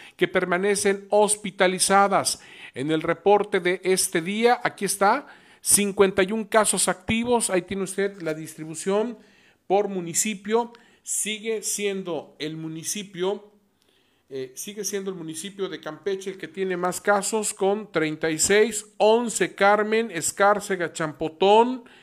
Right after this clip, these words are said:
Jopelchen, eh, Calakmul,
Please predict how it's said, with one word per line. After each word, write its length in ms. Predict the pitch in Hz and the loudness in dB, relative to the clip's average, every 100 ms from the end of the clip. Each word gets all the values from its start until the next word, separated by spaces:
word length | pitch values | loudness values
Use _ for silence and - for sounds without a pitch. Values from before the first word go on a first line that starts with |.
| _ _ _ | _ _ _
Jopelchen, 1040 | - 160 160 165 160 - 196 214 233 226 _ - | -2 -2 0 -2 -2 2 4 4 0 -6 _ -10
eh, 240 | 151 143 - | -6 -6 -2
Calakmul, 960 | 156 151 151 160 175 214 247 240 226 | 0 0 -2 -6 -2 0 0 -2 -6